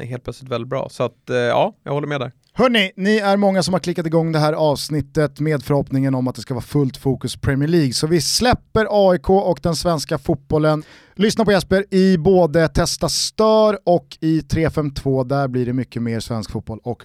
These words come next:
Speaker 2: A I K under året som är. Nu fokuserar vi på återstarten av Premier League. Kort liten recap för er som sitter med veckade pannor och tänker: "Vad har det varit för säsong egentligen?" Jo,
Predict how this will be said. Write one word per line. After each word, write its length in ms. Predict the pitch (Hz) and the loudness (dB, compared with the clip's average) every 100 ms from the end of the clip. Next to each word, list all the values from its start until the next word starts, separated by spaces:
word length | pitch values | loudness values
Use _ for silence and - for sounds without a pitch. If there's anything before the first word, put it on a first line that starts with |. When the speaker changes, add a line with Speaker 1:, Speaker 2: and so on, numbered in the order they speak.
| - | -6
Speaker 2:
A 240 | 151 131 | -2 -2
I 40 | 117 | -2
K 300 | - 131 131 | -6 -8 -8
under 460 | 123 120 120 120 113 - | -8 -8 -6 -8 -12 -12
året 360 | 147 139 131 | -8 -6 -6
som 180 | - 151 | -6 -4
är. 240 | 185 147 147 | 0 2 4
Nu 380 | 202 269 277 | 6 6 4
fokuserar 440 | 202 233 202 220 202 | 2 0 2 2 4
vi 100 | 196 | 2
på 360 | - 196 202 | 4 2 4
återstarten 600 | 190 - 131 190 160 185 - | 2 0 0 0 0 -4 0
av 280 | 170 170 - | 2 2 0
Premier 280 | 180 180 | 0 2
League. 320 | 180 220 226 147 - - _ - | 2 2 0 -4 -20 -20 _ -4
Kort 420 | - 233 - - - | 2 2 0 -10 -4
liten 600 | 190 190 - 185 180 180 | -2 -2 -2 0 0 0
recap 560 | 214 196 - 170 - | 0 -2 0 0 -2
för 160 | - 160 | -4 -2
er 200 | 156 147 | -2 -2
som 340 | - 165 147 | -2 -2 -2
sitter 520 | 139 165 143 - 156 - | -4 -6 -6 -4 -4 -4
med 240 | 151 143 | -6 -2
veckade 380 | 151 139 - 135 | -4 -4 -6 -6
pannor 340 | 147 143 131 | -2 -2 -2
och 80 | 131 | -2
tänker: 420 | 131 120 139 127 - - - _ _ - | -4 -6 -4 -4 -6 -16 -20 _ _ -6
"Vad 100 | 151 | -2
har 60 | |
det 60 | 185 | 2
varit 300 | 208 190 202 | 4 4 2
för 80 | 240 | 0
säsong 540 | 226 - 160 139 147 | -2 0 0 0 -2
egentligen?" 760 | 151 131 120 104 127 123 127 | -2 -2 -2 -4 -6 -2 0
Jo, 420 | 147 269 220 123 | 4 4 4 0